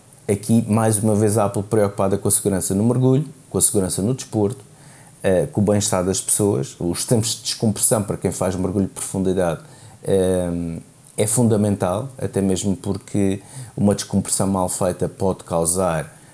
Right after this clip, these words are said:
eh, sintomas muito graves, eh, e que podem, em, em casos extremos, ser fatais,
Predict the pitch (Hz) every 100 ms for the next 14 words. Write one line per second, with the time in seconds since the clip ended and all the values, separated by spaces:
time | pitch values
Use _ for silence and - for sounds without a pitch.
0 | - - 90 87 85 80 78 - - -
1 | - - 110 110 113 95 87 82 - -
2 | 110 120 113 101 92 101 85 80 - -
3 | - - 87 82 78 - - 50 - -
4 | - 101 92 85 - 92 85 82 78 82
5 | - 90 87 - 95 90 - 87 - 82
6 | 85 80